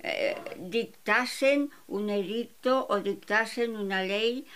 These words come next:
o dictasen cualquier norma que no se puede gastar más que esto, más que lo otro. A ver, todos tendríamos que saber hasta qué punto podemos gastar,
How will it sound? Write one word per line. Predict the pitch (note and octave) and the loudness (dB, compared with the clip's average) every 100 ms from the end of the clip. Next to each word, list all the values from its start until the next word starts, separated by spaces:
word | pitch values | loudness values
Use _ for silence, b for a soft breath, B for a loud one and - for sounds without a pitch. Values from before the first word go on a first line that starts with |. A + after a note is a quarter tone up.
| B | B
o | - | 0
dictasen | F#3 F3+ - G3+ G#3 G#3 F#3+ | 0 0 -2 -2 -2 -4 -4
cualquier | F#3+ D#3+ G3+ G3+ G3 | -4 -4 -2 -2 0
norma | G3+ A3 A3 B3 C#4 | -2 -2 -2 -2 -2
que | - F#3+ | -2 -2
no | F#3+ B3 | 0 -4
se | - A3+ | -4 -6
puede | - B3 B3 G#3+ | -2 0 2 0
gastar | G3+ G3+ A#3+ A#3 | -4 0 0 0
más | A3 B3+ | -2 -2
que | - G#3+ | -2 -4
esto, | A3 - A3 | -4 -4 -4
más | F#3 F3+ | -4 -6
que | A3 G3 | -6 -4
lo | F3+ | -2
otro. | E3+ F#3 D3+ D3+ | -2 -4 -6 -8
A | - D#3 | -4 -4
ver, | F3 E3 D#3+ B B B B B B B - - - - | -2 -2 -6 B B B B B B B -20 -20 -20 -6
todos | G#3 A3+ B3+ | -2 -2 -4
tendríamos | A3+ G3+ G3 F#3+ F#3+ F#3+ | -4 -2 -2 -2 -2 -6
que | - G3 | -6 -6
saber | F#3 F3+ F3 G3 A3+ - | -2 -2 0 0 0 -2
hasta | E3+ - F3 | -4 -4 -4
qué | G#3 | -2
punto | G3 F#3+ A3+ A3 A#3+ A#3 | -4 -4 -4 -2 -2 -2
podemos | F3 F3 F#3 F#3+ F3 | -2 -2 -2 -4 -6
gastar, | F3 E3+ - F#3+ G#3 B3+ | -6 -8 -4 0 0 0